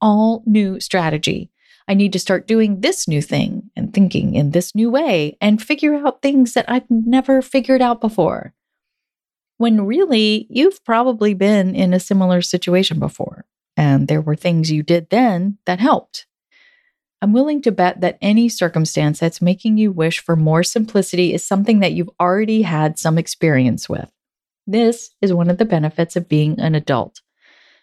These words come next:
For many things that you experience, it's not your first rodeo. So I'm here today to plant the seed that maybe you don't have to figure out something new to try. Maybe you just need to remember what has worked for you in the past.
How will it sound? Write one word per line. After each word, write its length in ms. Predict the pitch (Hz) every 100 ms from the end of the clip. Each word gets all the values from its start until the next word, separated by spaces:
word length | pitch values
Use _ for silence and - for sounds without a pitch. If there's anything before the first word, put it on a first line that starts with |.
| _
For 160 | - 196
many 320 | 190 208 277
things 320 | - 214 208
that 180 | 220 -
you 160 | 190 196
experience, 880 | 214 - - 165 139 131 120 - _ _ _ _ _ -
it's 240 | 233 226 196
not 520 | 202 226 214 190 - 190
your 100 | 180
first 380 | - 180 -
rodeo. 600 | 165 156 131 113 - - _ _ _ _ _ _ _ _ _ _
So 160 | - 240
I'm 160 | 285 330
here 240 | 277 277
today 340 | 262 196 165
to 80 | 170
plant 320 | - 196 214
the 80 | 220
seed 280 | - 180 165
that 140 | 165
maybe 220 | 208 320 349
you 160 | 320
don't 280 | 247 262 269
have 200 | 202 202
to 60 | 170
figure 240 | 165 147
out 160 | 147 -
something 360 | 151 147 147
new 200 | 147 143
to 100 | 120
try. 500 | - 113 95 - 160 _ -
Maybe 520 | 208 294 202 170 -
you 80 | 190
just 240 | 226 262
need 140 | 220 208
to 80 | 208
remember 420 | 220 180 156 175
what 200 | 175 185
has 120 | 214
worked 220 | 170 170
for 100 | -
you 220 | 156 151
in 140 | 156 151
the 60 |
past. 600 | - 147 135 - - -